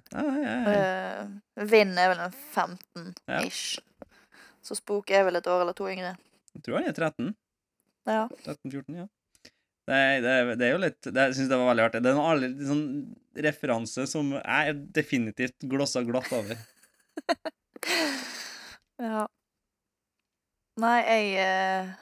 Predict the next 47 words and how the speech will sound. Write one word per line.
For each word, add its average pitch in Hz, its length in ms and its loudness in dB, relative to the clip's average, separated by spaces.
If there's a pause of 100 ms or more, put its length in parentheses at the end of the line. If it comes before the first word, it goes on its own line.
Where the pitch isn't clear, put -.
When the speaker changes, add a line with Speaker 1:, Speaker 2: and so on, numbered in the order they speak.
(100)
Speaker 2:
I 220 140 6
want 214 220 4
to 220 60 0
beat 208 240 0
his 185 140 2
ass. 175 360 2 (160)
Speaker 1:
<laughs> - 180 -20
Speaker 2:
I 185 800 6
hvert 190 200 8
fall. 381 200 4 (1800)
På 240 80 0
godt 202 200 0
norsk. 185 280 -4
Jeg 202 280 -4
kjenner 214 200 4
det 202 80 2
var 196 80 2
mye 196 200 0
godt 196 200 2
norsk 196 320 0
her 180 80 -4
nå, - 220 -8
men, 208 260 2
Speaker 1:
Hvis 180 200 4
det 131 140 6
Speaker 2:
eh, 113 100 6
Speaker 1:
er 107 100 8
en 120 100 2
ann-, 131 280 2
hvis 120 160 0
det - 160 -4
er 101 160 -2
en 110 120 -4
annen 127 320 0
trettenåring, 131 640 -2
hvorfor 143 280 -2
det? 135 160 4
De 165 120 0
må 117 120 2
få - 120 -4
lov 107 240 2
til 117 120 0
å 110 80 -8
courte 110 320 0
litt, 104 180 -4
dem 101 180 0
også. 247 160 -4